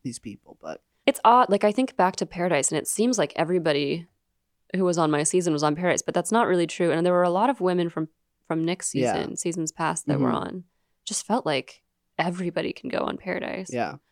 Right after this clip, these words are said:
Speaker 1: And there's always people who were there, who were eliminated, like, the first night who show up and you're like,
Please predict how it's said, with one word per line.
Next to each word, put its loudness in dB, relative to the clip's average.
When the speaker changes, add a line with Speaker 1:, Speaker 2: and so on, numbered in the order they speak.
Speaker 1:
And 6
there's 8
always 6
people 2
who 2
were 4
there, 0
who -2
were 4
eliminated, 0
like, -4
the -10
first -4
night -2
who -12
show -10
up -10
and -18
you're -14
like, -14